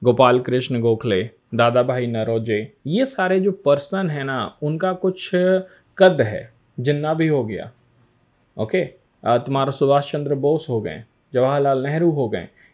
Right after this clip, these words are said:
ये सारे जो पर्सन हैं, उनका व्यक्तित्व, उनसे रिलेटेड इंपॉर्टेंट पॉइंट तुम्हें जानना ज़रूरी है। आज अगर गोखले आ गया, तो कल दादा भाई नौरोजी आ सकता है।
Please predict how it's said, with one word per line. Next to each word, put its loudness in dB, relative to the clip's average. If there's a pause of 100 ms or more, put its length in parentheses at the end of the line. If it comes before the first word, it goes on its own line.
ये 8
सारे 2
जो -4
पर्सन 0
हैं, -4 (540)
उनका 2
व्यक्तित्व, 0
उनसे -4
रिलेटेड -2
इंपॉर्टेंट -4 (100)
पॉइंट 0
तुम्हें -4
जानना -2
ज़रूरी -2
है। -12 (520)
आज 4
अगर 2
गोखले 2
आ 2
गया, -2
तो -2
कल 4
दादा 2
भाई -4
नौरोजी 0
आ 4
सकता -10
है। -20